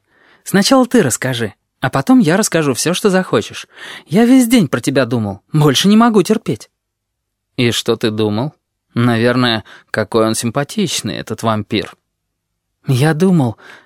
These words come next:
кузнечик смутился, «что ты такого натворил, о чём говорил лось, и почему сбежал и прячешься?» Вампир помрачнел. «Я просто так сбежал, всё равно без толку.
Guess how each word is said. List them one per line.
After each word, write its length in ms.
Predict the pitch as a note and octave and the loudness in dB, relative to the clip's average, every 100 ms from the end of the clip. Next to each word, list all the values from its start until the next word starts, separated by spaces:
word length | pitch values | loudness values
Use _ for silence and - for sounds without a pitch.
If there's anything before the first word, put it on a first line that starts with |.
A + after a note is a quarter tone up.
| _ _ | _ _
кузнечик 500 | - A#2+ A#2 B2+ C3 | -4 0 2 0 -4
смутился, 640 | - C3 B2 G#2+ G2 - - _ _ _ _ - | -4 -4 -2 -4 -4 -8 -16 _ _ _ _ -10
«что 280 | - - G3+ | -8 -4 -2
ты 120 | G#3 | 0
такого 360 | G#3+ - A3 | 0 0 2
натворил, 480 | G#3 G3+ G#3 G#3+ E3+ | 2 2 0 2 0
о 80 | A#2 | 0
чём 240 | - F3 | 0 0
говорил 340 | D3+ D3+ E3 D3+ | 2 0 0 0
лось, 340 | D#3 B2+ - _ _ - - | -2 -4 -6 _ _ -20 -10
и 200 | - A2+ | -4 -4
почему 420 | - D#3+ F#3+ G#3 | -2 -2 4 4
сбежал 460 | G3 D3+ F3 G3+ F#3 | 4 2 2 2 2
и 20 | |
прячешься?» 640 | F3+ G#3+ D#3+ A2+ - - - _ _ _ _ _ _ _ _ _ _ _ - | 0 0 0 -4 -8 -10 -18 _ _ _ _ _ _ _ _ _ _ _ -6
Вампир 520 | G#2+ A2 G#2 C#3 D3 - - | -2 -2 0 -2 -4 -10 -4
помрачнел. 680 | C3 C3 C#3 - A#2 G2 - _ _ _ _ _ _ _ _ _ _ _ _ _ | 0 0 -2 -4 -4 -6 -10 _ _ _ _ _ _ _ _ _ _ _ _ _
«Я 240 | A#2 D#3 | -2 0
просто 340 | F3 G3 - D#3+ | 0 -2 -2 -2
так 280 | F#3+ D#3+ | -2 -2
сбежал, 480 | B2 A#2 G#2+ A2 F#2+ - - | -4 -4 0 -2 -2 -10 -10
всё 200 | - F3 | -4 -2
равно 240 | F3+ G3+ E3 | 0 0 0
без 240 | A2 G2+ | 0 -2
толку. 340 | G#2+ G2+ - | -6 -8 -14